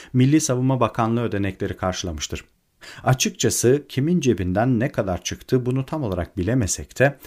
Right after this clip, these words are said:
bu sayede en azından Zığındere şehitlerinin hatırası korunmuştur.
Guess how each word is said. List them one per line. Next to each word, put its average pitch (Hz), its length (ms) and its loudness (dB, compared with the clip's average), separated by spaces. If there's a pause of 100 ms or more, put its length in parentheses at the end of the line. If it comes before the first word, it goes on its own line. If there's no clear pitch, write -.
(320)
bu 190 100 4
sayede 107 640 2
en 147 140 4
azından 110 600 0
Zığındere 110 560 4
şehitlerinin 92 600 0
hatırası 110 640 -2
korunmuştur. 92 680 -4